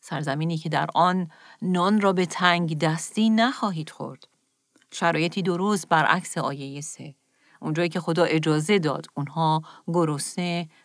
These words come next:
و نیازمند بشن. توجه کنید، حالا در آیهٔ نه خدا به اونها میگه: "من شما رو به سرزمینی میبرم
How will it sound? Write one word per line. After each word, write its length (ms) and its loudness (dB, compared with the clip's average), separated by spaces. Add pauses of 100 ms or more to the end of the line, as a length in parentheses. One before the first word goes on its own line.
و 120 2
نیازمند 640 -6
بشن. 360 -18 (520)
توجه 280 -6
کنید، 300 -4
حالا 260 -2
در 180 0
آیهٔ 300 -2
نه 280 0
خدا 280 -4
به 100 -2
اونها 240 -4
میگه: 440 -6 (440)
"من 340 4
شما 340 2
رو 100 4
به 100 2
سرزمینی 720 2
میبرم 540 2